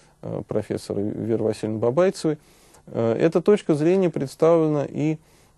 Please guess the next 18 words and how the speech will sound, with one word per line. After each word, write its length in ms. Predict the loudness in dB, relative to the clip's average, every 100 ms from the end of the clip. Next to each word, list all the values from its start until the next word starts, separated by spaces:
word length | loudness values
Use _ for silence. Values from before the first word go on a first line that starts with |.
| -14
м, 640 | -8 -4 -4 -4 -6 -8 -12 -16 -18
э, 560 | -14 -10 -6 -6 -8 -10
в, 160 | -12 -14
в, 180 | -14 -18 -10
в 40 |
трудах, 540 | -2 0 2 2 0 -10 _ _ _
э, 220 | -8 -4
мыслителя 800 | 0 0 0 2 2 2 2 4
русского, 800 | 2 0 -2 -4 -2 -2 -2 -2
э, 20 | 0
философа 760 | -2 2 2 2 -4 -4 -2 0
Алексея 360 | -2 -2 0 0
Федоровича 540 | 2 2 2 0 -2
Лосева. 540 | 2 2 0 -6 -8 -10 -16 -20 -12
Э, 260 | -2 0 0
почитаем, 540 | -2 -4 0 4 6 4
что 220 | 2 -2
писал, 480 | -2 -2 2 4